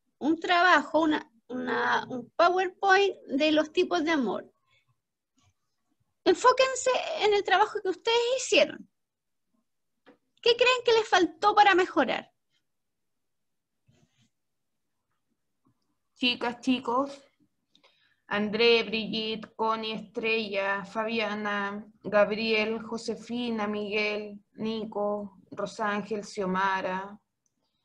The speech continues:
Speaker 2: Almendra se desconectó. Eh, Martín, Matías.
Speaker 1: ¿Qué creen ustedes que falta para mejorar?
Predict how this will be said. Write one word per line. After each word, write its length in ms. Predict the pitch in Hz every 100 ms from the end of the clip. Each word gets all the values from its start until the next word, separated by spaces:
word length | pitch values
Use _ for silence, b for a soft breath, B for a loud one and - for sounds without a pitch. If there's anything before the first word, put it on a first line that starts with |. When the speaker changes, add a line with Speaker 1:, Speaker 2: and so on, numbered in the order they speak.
| _ _ _ _ _
Speaker 2:
Almendra 460 | - 190 208 208 202
se 140 | 202
desconectó. 1080 | 202 185 - 196 180 180 - 233 226 233 220 -
Eh, 160 | 214 208
Martín, 680 | 196 196 - 240 247 240
Matías. 840 | 226 214 214 240 240 226 233 - - B B B B _ _ _ _ _ _ _ _ _ _ _ _ _ _ _ _ _ _ _ _ _ _ _ _ _ _ _ _ _ _ _ _ _ _ _ _ _ _ _ _ _
Speaker 1:
¿Qué 160 | - 403
creen 300 | 427 440 440
ustedes 320 | 427 415 392
que 140 | 392
falta 440 | - 359 359 359 330
para 200 | 330 320
mejorar? 640 | 294 - 247 - -